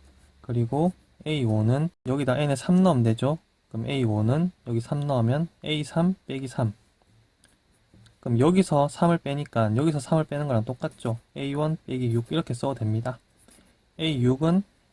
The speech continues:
n에다 사를 넣으면 되죠. 그럼 에이육은 에이사 더하기 삼, 에이사가 이거니까 에이이 더하기 육 이렇게 될 겁니다. 에이 칠은 여기다 일 넣어주면 에이 일이랑 에이 칠이랑 같은 거죠.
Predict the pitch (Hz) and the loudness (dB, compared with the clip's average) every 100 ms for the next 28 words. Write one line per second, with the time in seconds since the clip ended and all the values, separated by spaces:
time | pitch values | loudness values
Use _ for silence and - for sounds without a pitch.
0 | _ 160 151 123 117 - 117 139 165 113 | _ -4 0 0 0 2 2 4 2 2
1 | 104 120 160 - _ _ _ - 117 139 | 0 -2 -4 -6 _ _ _ -10 -6 -2
2 | 123 113 113 151 185 - _ - 151 151 | 0 2 2 0 0 -2 _ -10 -6 -4
3 | - 147 170 - 113 110 131 - 110 101 | -2 0 0 -2 -2 0 -2 -2 -4 -4
4 | _ _ _ _ 156 156 139 123 147 165 | _ _ _ _ -6 -2 0 0 0 0
5 | 151 120 113 107 104 - _ _ _ _ | 0 0 0 0 0 -6 _ _ _ _
6 | _ _ _ _ _ _ _ - 147 131 | _ _ _ _ _ _ _ -8 -4 -2
7 | 120 139 165 - - 117 113 151 175 151 | 0 0 -2 -6 -4 -2 0 0 -2 0
8 | 117 113 156 147 123 110 - 107 104 131 | -2 -2 -2 -4 -2 -6 -2 -4 -2 -6
9 | 123 _ _ _ _ _ 165 156 - - | -8 _ _ _ _ _ -4 -4 -6 -4
10 | 170 143 120 104 - _ _ _ 139 160 | -2 2 2 0 -4 _ _ _ -4 -2
11 | 139 156 170 165 - 123 123 - 175 165 | 0 2 4 4 2 2 2 2 0 0
12 | 151 151 131 160 160 123 - 143 120 120 | 0 0 0 0 -2 -2 -2 0 0 -2
13 | - 135 107 - | -2 0 -2 -4